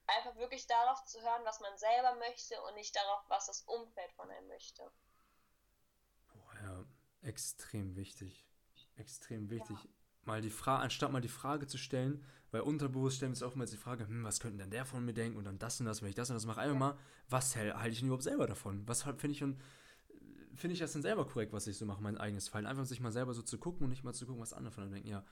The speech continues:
Speaker 2: so wichtig auf jeden Fall. Und noch
Speaker 1: Genau,
Speaker 2: ein
Speaker 1: also das mache ich selber auch bis heute noch.
Speaker 2: Ja.
Speaker 1: Ähm, ich beschäftige mich ja wirklich viel mit dem Thema, eben, dass ich den Kindern auch hochhelfen kann. Viel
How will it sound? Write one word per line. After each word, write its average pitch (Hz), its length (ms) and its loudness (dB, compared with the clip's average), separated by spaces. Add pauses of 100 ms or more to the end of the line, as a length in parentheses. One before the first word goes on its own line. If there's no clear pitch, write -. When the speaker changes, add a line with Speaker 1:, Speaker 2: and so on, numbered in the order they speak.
(420)
Speaker 2:
so 131 340 0
wichtig 139 300 -4
auf 98 140 -6
jeden 98 200 -6
Fall. 113 280 -6 (880)
Und 135 220 2
noch 131 120 4
Speaker 1:
Genau, 214 60 0
Speaker 2:
ein 208 40 4
Speaker 1:
also 220 140 4
das 240 200 0
mache 294 200 -2
ich - 60 -4
selber 262 400 4
auch 226 140 0
bis - 200 -6
heute 240 340 0
noch. 180 220 -10 (100)
Speaker 2:
Ja. 120 340 4
Speaker 1:
Ähm, 214 360 2 (240)
ich 226 180 -10
beschäftige 269 500 -4
mich 262 140 -6
ja 233 140 -2
wirklich 262 320 -6
viel 285 260 -4
mit 277 180 -6
dem 247 140 -8
Thema, 254 320 -2 (120)
eben, 226 160 -6
dass 240 220 2
ich - 80 -12
den 240 140 -10
Kindern 240 320 -4
auch 220 160 -4
hochhelfen 226 460 0
kann. 220 280 -2 (260)
Viel 269 360 -2